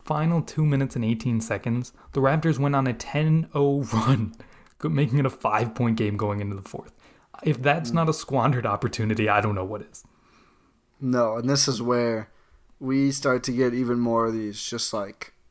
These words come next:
Speaker 2: complete miscommunications
Speaker 1: Yeah,
Speaker 2: in the
Speaker 1: the
Speaker 2: second half of this quarter. I mean, I think this is before the run you're talking about, the ten oh, but there's a down screen Kawhi sets for Kyle Lowry, and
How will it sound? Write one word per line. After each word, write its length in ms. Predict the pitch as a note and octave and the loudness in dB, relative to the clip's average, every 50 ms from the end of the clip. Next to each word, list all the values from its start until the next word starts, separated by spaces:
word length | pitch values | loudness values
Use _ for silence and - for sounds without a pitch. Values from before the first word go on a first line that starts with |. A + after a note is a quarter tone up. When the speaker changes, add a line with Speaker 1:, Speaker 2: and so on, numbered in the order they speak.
| _ _ | _ _
Speaker 2:
complete 640 | - - - B2 A#2+ A#2 - - D3+ C#3+ C3+ C3+ B2+ | -12 -6 -4 -4 -4 -4 -2 0 2 2 2 2 0
miscommunications 1200 | B2 A2+ - - - - A2+ G#2+ F#2+ F#2+ - G#2+ G2 - - - - - - - _ - - - - _ _ _ _ _ _ _ _ _ _ _ _ | -2 -4 -4 -4 -6 -8 -8 -8 -8 -10 -12 -12 -12 -12 -14 -16 -16 -18 -20 -20 _ -20 -20 -20 -20 _ _ _ _ _ _ _ _ _ _ _ _
Speaker 1:
Yeah, 180 | C3+ A#2 A2 A2+ | -8 -8 -6 -6
Speaker 2:
in 80 | C3 A#2+ | -4 -2
the 60 | A2+ | -2
Speaker 1:
the 60 | A2 | 0
Speaker 2:
second 260 | - C3 A#2+ A#2 A#2 | 0 0 0 0 -2
half 260 | A2 A#2 A2 G#2+ - - | -4 -2 -4 -4 -4 -6
of 80 | G#2+ | -10
this 140 | G#2+ G#2 - | -10 -10 -12
quarter. 400 | - - - - - - F#2 G#2 | -12 -12 -12 -12 -12 -10 -8 -4
I 20 | A#2+ | -2
mean, 280 | B2+ B2+ A#2+ A#2 A#2 - - - - - - - - | -2 0 0 -2 -4 -8 -16 -20 -20 -20 -20 -14 -6
I 120 | A#2+ B2+ | -2 0
think 180 | B2+ D#3+ F3 D#3 | 2 0 0 0
this 160 | D#3+ D3+ C#3+ | -2 -4 -2
is 160 | C#3+ C3 A2+ | -4 -6 -6
before 720 | - B2+ A2+ - - - - - - B2+ A2+ A#2 C3+ D3+ | -6 -6 -8 -8 -8 -16 -20 -8 -4 -2 0 2 2 2
the 120 | D3+ F3 E3+ | 2 2 0
run 260 | E3 E3 E3 E3+ F3 | 0 0 -2 -2 -2
you're 160 | F3 F3 F#3 | -4 -4 -6
talking 420 | - - F3+ F3 F3+ - - G3 G3+ | -4 -4 -4 -4 -4 -4 -6 -8 -6
about, 300 | G3 G#3 G#3 G#3+ G3+ - | -4 -4 -4 -4 -4 -8
the 80 | - | -10
ten 240 | - - B2+ B2 B2 | -8 -6 -4 -2 0
oh, 260 | A#2+ A#2+ B2+ C#3 D#3 | 0 0 0 0 0
but 300 | C#3+ C3 A#2+ A2+ G#2+ - - - - - _ _ _ - - | 0 0 0 0 -2 -4 -14 -20 -20 -20 _ _ _ -10 -2
there's 220 | C3+ C#3 C3 C3 | 0 0 2 2
a 100 | C3+ B2 | 0 0
down 500 | A#2+ A2 G#2 - C3+ B2 B2+ C3+ D3 D3+ | -2 -6 -4 -2 0 2 2 2 2 0
screen 600 | C#3+ - - - C#3+ C#3+ C#3+ D3 D3+ D#3+ E3 E3 | -2 -6 -6 -4 -2 -2 0 -2 -2 -4 -6 -8
Kawhi 500 | - - - A#2+ A2+ A2 A2+ A#2+ C3 C3 | -12 -8 -4 -2 0 2 2 2 0 0
sets 300 | - - C3 B2 A#2+ - | -2 -2 -2 -2 -4 -6
for 160 | - - B2 | -8 -10 -10
Kyle 320 | - - B2+ A#2+ A#2+ A#2 A2+ | -6 -2 -2 0 2 2 0
Lowry, 540 | A2+ A2 A2+ A#2 A#2+ B2+ C3+ C#3 D3 D#3 - | 0 0 0 0 0 0 -2 -4 -6 -8 -8
and 360 | - A#2 A2+ A2 A2 G#2+ G2+ | -8 -8 -6 -6 -6 -8 -10